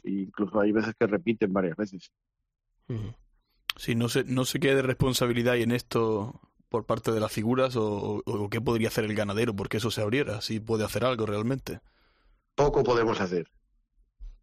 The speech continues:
Speaker 1: Hay que alabar, por ejemplo, a Morante, que, que ha, que ha abierto mucho el abanico de encastes y se ha atrevido a torear muchos tipos de ganaderías diferentes.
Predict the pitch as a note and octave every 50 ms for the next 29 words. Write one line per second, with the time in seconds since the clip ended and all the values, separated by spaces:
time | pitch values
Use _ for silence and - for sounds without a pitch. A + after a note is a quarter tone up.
0 | - - _ _ - - G2+ G#2+ G#2 - A#2 A2+ A#2 A#2 A#2 A#2 A#2 A#2 A#2 A#2
1 | A2+ A#2+ B2 B2+ B2 A#2 B2 A#2 A2+ B2+ B2+ B2 B2+ B2+ B2 B2 A#2+ A2+ A#2 A#2
2 | A#2 B2+ C3 C3 B2+ C3+ C3 B2+ B2+ B2 A#2 G#2+ G#2 G#2 - - A2+ G#2 G2+ G#2
3 | G#2+ A2 A2+ A2 A2 A2 A2+ - _ _ _ _ _ _ _ - B2 A#2+ A2+ A#2
4 | B2+ B2 - - B2 B2 B2+ A#2+ - B2+ A#2+ A#2+ A#2 A#2 A2+ B2 A#2+ - B2 A#2+
5 | A#2+ A#2+ A#2 C3 B2+ B2 - D3+ C3 B2 A2+ A2+ A#2+ A2 B2 A#2 A2 A2 G#2 G#2+
6 | G#2 G2+ - A2 G#2 G#2 G#2 G#2 G2+ F2+ F2+ - _ - - _ _ _ _ _
7 | _ _ _ _ _ _ _ _ _ - A#2+ A#2+ A2+ - B2+ G#2+ - B2 G#2+ A#2+
8 | A2+ A2+ A2 G#2+ G#2+ G#2+ G#2+ G2+ G#2+ G2+ G2 F#2 - G#2 G#2 A2 A2+ - G2 E2+
9 | - -